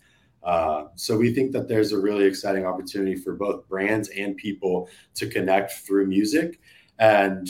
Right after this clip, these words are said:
there's no platform that kind of opens the doors to every user in the world, regardless of streaming service, that kind of gives a peek into, you know, your music curation ability, whether it's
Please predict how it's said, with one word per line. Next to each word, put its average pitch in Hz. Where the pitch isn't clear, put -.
there's 107
no 123
platform 123
that 110
kind 113
of 107
opens 113
the 117
doors 110
to 98
every 120
user 120
in 117
the 117
world, 113
regardless 107
of 107
streaming 131
service, 107
that 104
kind 110
of 104
gives 107
a 101
peek 113
into, 98
you 104
know, 92
your 117
music 117
curation 135
ability, 113
whether 95
it's -